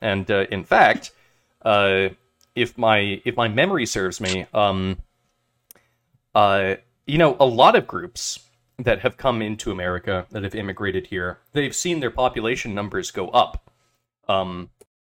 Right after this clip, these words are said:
<clears throat> you can, you can look at, like, I don't know, the, um, the Middle Easterns, the, uh, the, the, the Chinese, the, the Japanese, the, uh, the Koreans, uh, the, uh, uh, other, other groups, uh, from Europe,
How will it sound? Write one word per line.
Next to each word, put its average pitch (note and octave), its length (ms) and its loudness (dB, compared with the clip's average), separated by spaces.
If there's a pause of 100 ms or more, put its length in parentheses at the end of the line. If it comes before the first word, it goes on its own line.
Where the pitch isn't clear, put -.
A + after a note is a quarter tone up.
(680)
<clears throat> - 800 -2
you D3 140 -2
can, A#2 220 2
you A#2+ 80 -2
can A2+ 100 0
look G#2 140 -2
at, A2 160 0
like, G2 220 -4
I G2+ 140 -2
don't F#2+ 80 -4
know, F2 140 -10
the, F#2 220 -8
um, F2+ 260 -6 (140)
the B2 100 -4
Middle A2 240 -2
Easterns, A#2 760 0
the, F#2 220 -6
uh, F2+ 320 -4
the, F#2+ 240 -6
the, G2 140 -12 (180)
the G#2+ 120 -16
Chinese, A#2+ 640 0
the, F2 180 -10
the F2 80 -14
Japanese, G#2+ 640 0
the, F#2 280 -6
uh, F2+ 200 -2 (440)
the G2 120 -8
Koreans, A#2+ 840 0
uh, F2 640 -4
the, F2+ 380 -12
uh, E2+ 280 -6 (720)
uh, F#2 260 2
other, A#2+ 300 2
other A2+ 160 0
groups, A#2 600 -6
uh, G#2+ 200 2
from G#2+ 260 -8
Europe, C3+ 480 2